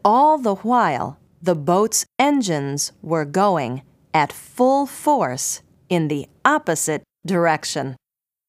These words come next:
It's sad to say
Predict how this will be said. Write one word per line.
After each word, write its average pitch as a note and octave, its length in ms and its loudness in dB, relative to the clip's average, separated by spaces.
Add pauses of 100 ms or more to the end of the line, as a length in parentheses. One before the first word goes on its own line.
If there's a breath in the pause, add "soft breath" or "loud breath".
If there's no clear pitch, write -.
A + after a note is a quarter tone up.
(1080)
It's F3 360 0
sad A3+ 500 2
to F3 120 -2
say D3 600 -2